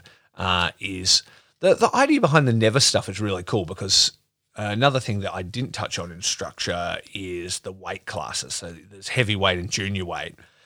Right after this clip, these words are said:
Um, and they really try and stick to that, you know, like, the smaller guys are, are kind of separate. And the idea behind the Never is that there's no weight class, and so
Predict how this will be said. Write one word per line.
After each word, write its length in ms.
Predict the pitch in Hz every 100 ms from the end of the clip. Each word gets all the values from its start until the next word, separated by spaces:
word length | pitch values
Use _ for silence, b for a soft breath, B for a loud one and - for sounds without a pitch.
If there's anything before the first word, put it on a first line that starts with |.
| b _
Um, 420 | 98 90 85 87 - _ _ _ _
and 100 | 143
they 120 | 156 180
really 260 | 175 147
try 180 | 117 135
and 100 | 107
stick 340 | - - 151 -
to 80 | 87
that, 240 | 69 -
you 80 | 110
know, 140 | 98
like, 200 | 117 107
the 60 | 110
smaller 460 | - 117 107 104
guys 480 | 101 95 90 90 95
are, 180 | 87 80 -
are 100 | 95
kind 240 | - 87
of 60 | -
separate. 400 | - - - -
And 140 | 101 110
the 100 | 127
idea 260 | 127 110
behind 320 | 104 101 95
the 60 | 92
Never 520 | 90 101 104 98 87 b b b _
is 180 | 101 90
that 200 | 98 -
there's 340 | 95 87 92
no 320 | 90 92 92
weight 260 | 85 80 78
class, 420 | - 71 - -
and 140 | 78 85
so 360 | - 82 76